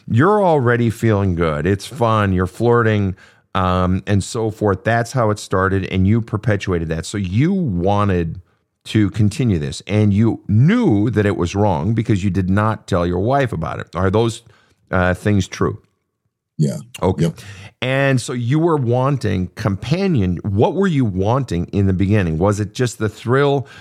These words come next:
Speaker 1: the rush, uh, the excitement of another woman? Is that basically what we're talking about?
Speaker 2: Um, I think, I don't know, maybe friendship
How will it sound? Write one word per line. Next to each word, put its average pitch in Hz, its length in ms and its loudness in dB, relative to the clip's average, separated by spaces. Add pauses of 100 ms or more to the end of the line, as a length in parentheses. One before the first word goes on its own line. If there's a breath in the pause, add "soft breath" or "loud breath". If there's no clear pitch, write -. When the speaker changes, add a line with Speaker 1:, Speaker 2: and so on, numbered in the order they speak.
(180 loud breath)
Speaker 1:
the 95 160 2
rush, 107 600 -2
uh, 90 300 0
the 90 100 0
excitement 107 500 -2
of 90 120 0
another 92 260 2
woman? 113 320 0
Is 90 140 0
that 92 240 -4
basically 104 260 -2
what 101 140 0
we're 110 100 -2
talking 110 380 -2
about? 135 320 -2 (1120)
Speaker 2:
Um, 139 340 -2
I 101 120 -4
think, 113 560 -12 (100)
I 67 80 -10
don't 65 80 -6
know, - 140 -6
maybe 82 280 0
friendship 67 640 -8